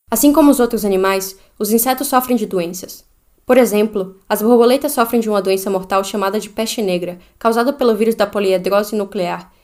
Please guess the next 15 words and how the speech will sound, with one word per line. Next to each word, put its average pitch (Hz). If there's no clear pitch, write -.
e 233
grilos 269
e 233
outros 214
insetos 202
são 220
afetados 208
pelo 208
vírus 208
da 185
paralisia 190
dos 202
grilos. 180
Até 214
recentemente, 214